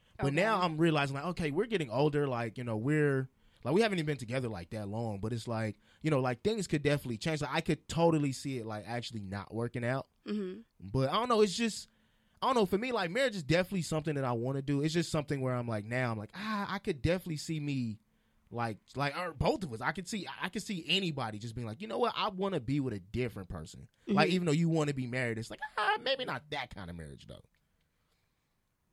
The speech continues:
Speaker 1: So I, I
Speaker 2: Okay.
Speaker 1: definitely kinda, like, see that, like, coming up out of me though.
Speaker 2: Okay.
Speaker 1: So it's super interesting. Like, just dealing with that, like, mentally is, like, super interesting.
Speaker 2: Okay.
Speaker 1: So what was the next thing you was about to ask?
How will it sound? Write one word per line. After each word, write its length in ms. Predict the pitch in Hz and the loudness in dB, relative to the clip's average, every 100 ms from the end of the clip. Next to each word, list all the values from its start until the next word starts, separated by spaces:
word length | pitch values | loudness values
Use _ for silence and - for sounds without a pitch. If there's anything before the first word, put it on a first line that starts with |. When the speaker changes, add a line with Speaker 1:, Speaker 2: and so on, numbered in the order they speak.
| _ _ _ - | _ _ _ -4
Speaker 1:
So 100 | 135 | 0
I, 80 | 143 | 2
I 0 | |
Speaker 2:
Okay. 240 | 131 113 | 0 0
Speaker 1:
definitely 300 | 143 147 135 | 2 2 0
kinda, 220 | 127 117 | -2 -4
like, 300 | 113 104 95 - _ | -4 -2 -4 -8 _
see 260 | - - 107 | -12 -6 -4
that, 300 | 98 85 - | -4 -6 -10
like, 180 | 92 90 | -12 -12
coming 240 | - 92 90 | -10 -10 -8
up 120 | 85 | -8
out 180 | 82 73 | -10 -10
of 80 | 69 | -12
me 100 | 64 | -14
though. 220 | 53 - - _ - | -14 -18 -20 _ -10
Speaker 2:
Okay. 260 | - 359 311 | -8 -8 -6
Speaker 1:
So 120 | 202 | -4
it's 100 | 127 | -4
super 380 | - - 147 120 | -4 0 0 -2
interesting. 340 | 107 90 - | -8 -10 -8
Like, 200 | 104 113 | -6 -6
just 200 | 101 156 | -4 -4
dealing 240 | 120 139 117 | 0 0 0
with 100 | 101 | -4
that, 180 | 101 85 | -8 -8
like, 240 | 87 90 | -10 -10
mentally 360 | 92 98 87 82 | -10 -12 -12 -12
is, 120 | 87 | -14
like, 140 | - | -12
super 240 | - 117 - | -10 -8 -10
interesting. 360 | 55 - - - - - - - - - - - | -16 -16 -18 -20 -20 -20 -20 -20 -20 -20 -20 -20
Speaker 2:
Okay. 460 | 330 277 285 320 370 - _ _ _ _ _ _ _ _ | -16 -14 -14 -16 -20 -20 _ _ _ _ _ _ _ _
Speaker 1:
So 100 | 135 | 0
what 60 | 143 | 2
was 100 | 127 | 2
the 60 | |
next 200 | 127 120 | -2 -2
thing 100 | 113 | -2
you 60 | 104 | -4
was 80 | 95 | -2
about 220 | 95 87 | -4 -6
to 80 | 90 | -8
ask? 320 | 85 80 - | -8 -10 -14